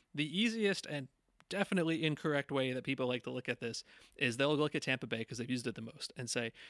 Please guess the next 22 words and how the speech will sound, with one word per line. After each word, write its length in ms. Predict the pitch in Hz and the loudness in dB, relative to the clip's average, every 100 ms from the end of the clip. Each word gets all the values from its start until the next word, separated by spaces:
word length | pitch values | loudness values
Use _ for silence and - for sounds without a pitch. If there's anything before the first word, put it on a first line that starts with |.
| - | -4
in 120 | 151 | -2
twenty 240 | 147 175 175 | 2 4 4
eighteen, 280 | - 165 | 4 2
before 280 | 147 139 143 | 2 2 2
the 120 | 139 | 2
opener, 300 | 117 120 131 | -2 -2 -2
they 120 | 139 123 | -2 -2
had 120 | 127 | -2
a 40 | |
four 260 | - 147 156 | -4 -2 0
forty-five 560 | - 156 156 147 143 | 2 4 4 2 2
E 180 | - 160 | 0 0
R 140 | 147 117 | 2 2
A. 140 | 123 | 0
That 100 | 127 | -2
was 120 | 123 | -6
the 60 | - | -6
ninth 280 | 117 139 - | -4 -4 -6
worst. 380 | 127 120 - - - - - | -8 -6 -6 -8 -16 -20 -10
And 160 | 139 135 | -6 -2
since 300 | - 214 165 | 0 0 2
then, 400 | 151 190 139 | 2 2 0